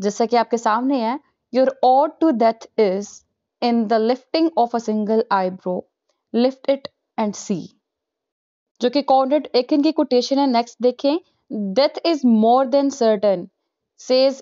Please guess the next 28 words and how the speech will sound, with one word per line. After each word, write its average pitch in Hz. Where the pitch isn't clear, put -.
ई 240
ई 247
Cum-, 202
कमिंग्स।" 214
तो 233
ये 262
दूसरी 247
कोटेशन 214
है। 190
यहाँ 208
पर 262
द-, 214
मैंने 226
जो 240
लाइन 233
लगाई 262
ना 359
रेड, 254
यहाँ 240
पर 240
डबल 220
ई 247
कैपिटल 214
आना 151
है, -
ठीक 262
है। 294
तो -